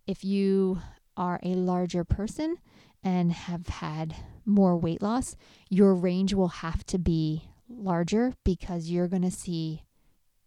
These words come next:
greater shifts, right? Somebody who has never been overweight in their life may see that their weight fluctuates between five pounds. Somebody who may have gained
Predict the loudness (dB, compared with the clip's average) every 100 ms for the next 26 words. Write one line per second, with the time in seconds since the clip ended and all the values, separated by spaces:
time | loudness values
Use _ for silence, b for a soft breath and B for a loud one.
0 | _ -8 -6 -4 -4 -6 -8 -8 -14 -16
1 | -20 _ _ _ _ _ _ _ _ _
2 | _ _ _ _ -2 -2 b b 6 8
3 | 8 6 4 2 2 2 4 4 2 2
4 | -2 2 2 2 2 2 2 2 4 6
5 | 4 0 0 2 4 4 2 2 2 0
6 | -2 -8 B B -2 2 2 2 0 0
7 | -4 -8 b b b 0 4 4 2 0
8 | 0 0 -2 -4 -4 -4 -6 -8 -8 -8
9 | -6 -4 -4 -6 -12 -10 -4 -4 -4 -4
10 | -4 -4 -2 0 -2 -4 B B -4 0
11 | 2 4 4 2 0 -2 0 0 0 0
12 | 0 -2 -4 -8 -2 4 6 6 4 2